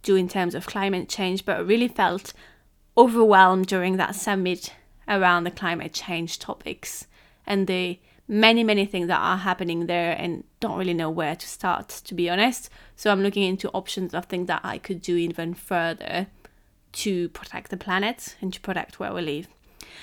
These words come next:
I feel like it was also affecting a couple of things or a couple of projects also that you might have in a lifetime. Like, do you really want to raise kids in that world?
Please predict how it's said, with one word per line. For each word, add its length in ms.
I 80
feel 160
like 180
it 180
was 220
also 380
affecting 520
a 60
couple 260
of 120
things 500
or 180
a 80
couple 360
of 320
projects 760
also 320
that 180
you 100
might 240
have 300
in 100
a 80
lifetime. 680
Like, 320
do 100
you 160
really 240
want 240
to 100
raise 280
kids 280
in 140
that 340
world? 600